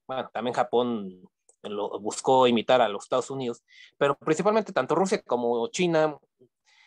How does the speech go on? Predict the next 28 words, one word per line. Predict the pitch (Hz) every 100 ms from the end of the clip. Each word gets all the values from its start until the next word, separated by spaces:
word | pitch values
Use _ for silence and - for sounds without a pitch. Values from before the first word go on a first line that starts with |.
| _
quieren | - 196 220 175
seguir | 151 135 151
el |
modelo | 135 127 127 131 120 110 95 90 _ _ _ _ -
estadounidense, | - - 135 131 135 139 156
pero | 127 120
como | 123 135
dijo | 131 156
Slavoj | 127 127 131
Žižek, | 127 123 135 - _ _ _
ahí | 123 131
llevan | 151 165 156
la | 120
semilla | 135 123 139
de | 139 135
su | 120 104
propia | 117 127 117
perdición, | 117 117 - 147 131 120
porque | 107 107 113 110
no | 127 139 143 147 143 131 117 -
parten | 160 180 - 165 127
de | 113 104 104 95 _ _ _
trayectorias | 123 123 120 165 -
históricas | 123 147 143 120
distintas, | 107 - 170 151 - 131 123 - _ _ - _ _
de | - 104
costumbres | 110 - 190 247 190 110
distintas, | 104 - 120 107 110 - -